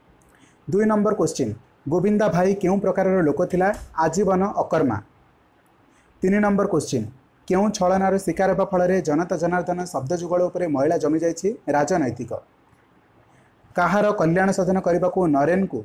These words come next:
ନିର୍ଦ୍ଦେଶ ଦେଇ ଶ୍ରୀ ରାମକୃଷ୍ଣ ବିଦାୟ ନେଇଥିଲେ? ଜଗତର। ଲକ୍ଷ୍ମୀକାନ୍ତଙ୍କ ଜନ୍ମ ବେଳକୁ ତାଙ୍କ ପିତାଙ୍କ ବୃତ୍ତି କ'ଣ ଥିଲା? ଓକିଲାତି। ଟିକେ check କରିଦେବେ, ଓକିଲାତି କିମ୍ବା ଶିକ୍ଷକତା ଭିତରୁ ଗୋଟେ confusion ଅଛି, ଶିକ୍ଷକତା ହେବ right answer।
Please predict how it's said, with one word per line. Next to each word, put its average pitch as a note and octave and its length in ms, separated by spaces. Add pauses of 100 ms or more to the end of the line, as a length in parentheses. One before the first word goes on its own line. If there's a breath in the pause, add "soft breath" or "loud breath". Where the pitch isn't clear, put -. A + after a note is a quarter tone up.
(140)
ନିର୍ଦ୍ଦେଶ D#3+ 420
ଦେଇ F3+ 220
ଶ୍ରୀ F#3 320
ରାମକୃଷ୍ଣ F3 540
ବିଦାୟ D3 240
ନେଇଥିଲେ? F3 400 (140)
ଜଗତର। D3+ 600 (1900 soft breath)
ଲକ୍ଷ୍ମୀକାନ୍ତଙ୍କ G3+ 680
ଜନ୍ମ E3 260
ବେଳକୁ F#3 240
ତାଙ୍କ E3+ 240
ପିତାଙ୍କ F#3 640 (180)
ବୃତ୍ତି D3+ 320
କ'ଣ F3+ 260
ଥିଲା? F#3+ 320 (420)
ଓକିଲାତି। E3+ 560 (760)
ଟିକେ - 180
check G#3 240
କରିଦେବେ, F3+ 300
ଓକିଲାତି F3+ 440
କିମ୍ବା F#3 200
ଶିକ୍ଷକତା E3+ 460
ଭିତରୁ E3 220
ଗୋଟେ D3+ 200
confusion E3 460
ଅଛି, G#3+ 220
ଶିକ୍ଷକତା D#3+ 520
ହେବ C#3+ 160
right C#3 220
answer। B2 260